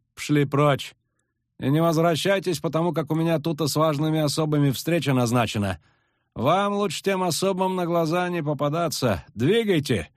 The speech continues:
Он осекся, услышав храп коня. «А чтоб тебя поздно! Они уже здесь! А ну,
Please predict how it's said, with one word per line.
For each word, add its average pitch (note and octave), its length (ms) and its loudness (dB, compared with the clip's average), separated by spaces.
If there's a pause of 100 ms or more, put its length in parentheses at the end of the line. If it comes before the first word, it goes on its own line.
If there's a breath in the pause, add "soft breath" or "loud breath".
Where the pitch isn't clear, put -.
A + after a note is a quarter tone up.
(500)
Он C#3 280 0
осекся, F#2+ 720 -6
услышав A#2 480 -6
храп E2 300 -6
коня. D2+ 360 -6 (480)
«А - 220 -6
чтоб - 520 -8
тебя A#2 280 -4
поздно! A2+ 640 -2 (400)
Они B2+ 220 -2
уже C3 200 2
здесь! A#2+ 460 0 (480)
А G#2+ 100 2
ну, D#3+ 300 0